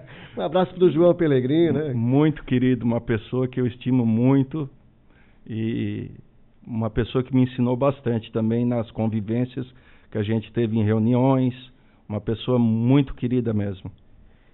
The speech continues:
Speaker 1: E continua no mesmo patamar, né? O João tinha uma loja aqui que vendia muito, sempre era uma loja, é, é,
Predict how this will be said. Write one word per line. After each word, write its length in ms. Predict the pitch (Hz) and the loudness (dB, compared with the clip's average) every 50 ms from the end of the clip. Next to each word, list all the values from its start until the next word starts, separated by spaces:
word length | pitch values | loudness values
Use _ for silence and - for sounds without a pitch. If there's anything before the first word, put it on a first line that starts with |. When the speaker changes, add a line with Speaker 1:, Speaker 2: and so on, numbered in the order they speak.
| _ - | _ -8
Speaker 1:
E 140 | 123 123 | -6 -6
continua 420 | 123 - 139 147 143 151 135 156 170 | -2 0 0 0 2 0 0 2 2
no 80 | 165 143 | 2 2
mesmo 240 | 120 143 151 151 139 | 2 0 0 0 -4
patamar, 640 | - 170 170 - - 185 170 135 120 120 120 107 | -4 -6 -4 -4 -4 -4 0 0 0 0 0 0
né? 140 | 95 104 107 | -2 -4 -4
O 60 | 107 | -4
João 420 | 98 98 104 113 127 131 127 120 104 - - - | -4 -4 -2 -2 0 0 -2 -2 -6 -8 -14 -16
tinha 160 | - 120 117 | -12 -8 -6
uma 140 | 110 107 107 | -4 -4 -2
loja 320 | 104 110 117 120 104 104 | -2 0 -2 -2 -2 -4
aqui 180 | 101 - - 127 | -8 -8 -8 -10
que 120 | 131 - - | -10 -10 -4
vendia 400 | 101 117 113 107 98 113 110 98 | -2 0 0 0 0 0 -2 -2
muito, 320 | 98 104 120 139 139 135 | -2 -2 -2 -2 -2 -4
sempre 320 | - - 131 127 131 113 113 | -2 -2 -2 -2 0 -2 -2
era 100 | 107 101 | -2 -2
uma 180 | 101 104 107 104 | -2 -4 -4 -4
loja, 380 | 107 117 120 120 110 113 107 - - - - - - _ _ | -2 -2 -2 -2 -4 -6 -8 -8 -14 -20 -20 -20 -20 _ _
é, 60 | - 120 | -8 -6
é, 680 | 113 110 110 - 123 110 110 104 90 113 101 - - | -4 -4 -4 -4 -6 -6 -6 -6 -8 -10 -12 -14 -16